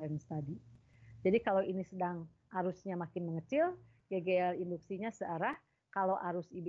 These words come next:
I B-nya sedang membesar, maka, eh, arah, eh, di sini arah sumber tegangannya adalah berlawanan arah dengan arusnya, begitu. Oke. Semoga bisa dipahami. Ini tinggal induktansi bersama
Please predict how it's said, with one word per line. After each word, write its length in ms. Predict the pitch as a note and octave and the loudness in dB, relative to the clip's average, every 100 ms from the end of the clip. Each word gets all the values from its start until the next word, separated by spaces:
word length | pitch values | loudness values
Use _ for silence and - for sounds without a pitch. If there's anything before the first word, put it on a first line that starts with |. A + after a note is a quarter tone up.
| - F#3+ | -6 -2
I 80 | |
B-nya 320 | E3+ E3 E3 D#3+ | 0 0 0 -4
sedang 320 | F#3 E3+ D#3+ | -2 0 0
membesar, 560 | E3 G#3 - B3 B3 B3+ _ _ - | 0 -2 0 0 0 -4 _ _ -12
maka, 360 | E3 - F#3 A3 _ _ _ _ | -12 -8 -6 -6 _ _ _ _
eh, 160 | E3+ F3+ F3+ | -6 -6 -4
arah, 260 | E3+ F3+ G#3 | -2 -2 -2
eh, 240 | - E3 | -4 -2
di 80 | F3 | -2
sini 240 | - B3 C#4 | -2 0 0
arah 200 | G#3+ G3 | 2 0
sumber 240 | G3 F3+ F3 | 0 -4 -4
tegangannya 500 | - E3+ D#3+ D#3+ F#3+ | -4 -4 -2 -4 -4
adalah 280 | F3 D#3 F#3 - _ - | -4 -2 -2 -4 _ -2
berlawanan 640 | F3 F#3 E3+ E3+ E3+ F3 | 2 4 4 2 -2 -6
arah 240 | E3 E3 E3 | -4 -4 -2
dengan 360 | E3 D#3 D#3+ E3+ - _ _ _ - | -4 -4 -4 -6 -10 _ _ _ -8
arusnya, 640 | D#3+ D3 - - D3 C#3+ C3 C3 - - | -4 -4 -6 -10 -6 -4 -4 -6 -10 -8
begitu. 480 | D#3 C#3 C#3+ - F#3 - - - - - _ _ _ _ _ _ _ - | -8 -6 -8 -10 -12 -12 -16 -20 -20 -20 _ _ _ _ _ _ _ 0
Oke. 800 | E3+ E3+ E3 - D#3+ D3+ D3 C#3 C3 - _ _ _ _ _ _ _ _ _ _ _ _ _ _ _ _ _ _ _ _ _ _ _ _ _ _ _ _ _ _ _ _ _ _ _ _ - | 4 4 0 0 2 2 0 -4 -10 -18 _ _ _ _ _ _ _ _ _ _ _ _ _ _ _ _ _ _ _ _ _ _ _ _ _ _ _ _ _ _ _ _ _ _ _ _ -4
Semoga 560 | F3 E3+ D#3+ E3+ E3+ E3+ | 0 0 0 2 2 2
bisa 320 | D#3+ - D#3 | -4 -4 -4
dipahami. 560 | D#3+ - D3+ D#3+ F#3 F#3+ | -4 -4 -2 0 -2 -2
Ini 40 | |
tinggal 240 | - E3+ E3+ | -2 -2 0
induktansi 480 | F3 - E3+ D#3+ F3 | -2 0 0 0 -2
bersama 480 | D#3+ - D3+ F3 | -2 -2 -2 -2